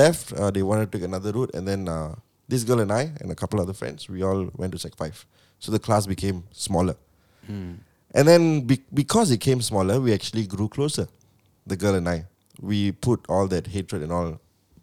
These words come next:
Speaker 1: aside. We started studying together. Uh, there was five of us, okay, in fact. And the, um, the girl and I were part of this group, the five of us. We actually were very close. We go out for makan and all that kind of stuff.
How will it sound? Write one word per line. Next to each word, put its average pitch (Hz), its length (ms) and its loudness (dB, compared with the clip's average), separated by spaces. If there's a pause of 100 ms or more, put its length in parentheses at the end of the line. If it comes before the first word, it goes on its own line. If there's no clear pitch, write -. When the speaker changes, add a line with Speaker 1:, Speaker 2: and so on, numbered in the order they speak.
(120)
Speaker 1:
aside. 87 280 -4 (100)
We 87 120 -8
started 85 320 -6
studying 92 300 -4
together. 87 380 -2 (460)
Uh, 78 220 0
there 101 140 4
was 107 120 4 (140)
five 113 240 6
of 80 140 -2
us, 78 80 -10 (120)
okay, 80 200 -10
in 82 100 -12
fact. - 160 -4 (320)
And 85 140 -6
the, 87 60 -4 (220)
um, 78 160 -4 (160)
the 87 80 -4
girl 101 240 0
and 90 80 -2
I 95 80 0
were 95 140 -2
part 90 220 -2
of 82 120 -12
this 85 180 -8
group, 117 220 -2
the - 80 -10
five 95 260 -2
of 87 180 -2
us. 123 80 -4 (340)
We 85 80 0
actually 92 220 -2
were 85 180 -4
very 104 200 2
close. 131 200 2 (440)
We 90 60 -6 (100)
go 104 100 6
out 104 120 4
for 87 140 0 (320)
makan 87 580 -4 (520)
and 85 120 -2
all 92 140 4
that 85 140 -2
kind 92 100 2
of 85 80 -2
stuff. 87 280 2